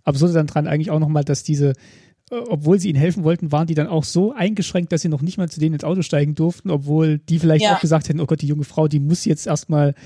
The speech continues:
Speaker 1: sich in Sicherheit fühlen und na klar fährt die bei uns mit." Aber das haben halt die Regularien für die auch nicht zugelassen.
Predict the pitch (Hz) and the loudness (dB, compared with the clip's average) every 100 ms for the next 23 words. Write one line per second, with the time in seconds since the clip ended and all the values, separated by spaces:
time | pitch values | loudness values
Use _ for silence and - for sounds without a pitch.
0 | - - _ - 165 156 208 190 147 156 | -20 -20 _ -4 -2 -2 0 2 4 2
1 | - 175 170 180 147 - 143 156 156 156 | 0 2 2 0 -2 -2 -2 0 0 0
2 | 143 151 135 170 226 151 165 - - - | -2 0 0 0 -2 0 -2 -2 -18 -20
3 | - - _ _ - 143 139 139 135 - | -20 -20 _ _ -2 2 4 4 4 -2
4 | _ - 143 - - 160 160 - - 185 | _ -2 -2 -2 -4 0 0 0 -2 0
5 | 160 156 160 170 180 170 160 170 - 220 | 0 2 0 0 -4 -2 -2 -2 0 0
6 | 151 131 135 | 2 0 -4